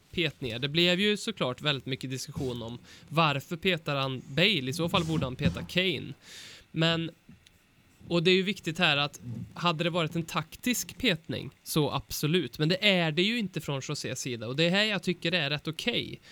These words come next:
Att han gör, vi gör en markering att spelar du med den här attityden som du gjorde Harry Winks,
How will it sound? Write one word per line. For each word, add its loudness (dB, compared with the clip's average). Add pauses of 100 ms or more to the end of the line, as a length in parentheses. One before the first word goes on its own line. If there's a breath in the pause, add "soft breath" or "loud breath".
(140 loud breath)
Att -2
han 0
gör, 2
vi 0
gör 4
en -2
markering 0
att -4 (280 loud breath)
spelar 4
du 0
med 0
den 2
här 6
attityden 0
som -4
du 2
gjorde 0
Harry 2
Winks, -4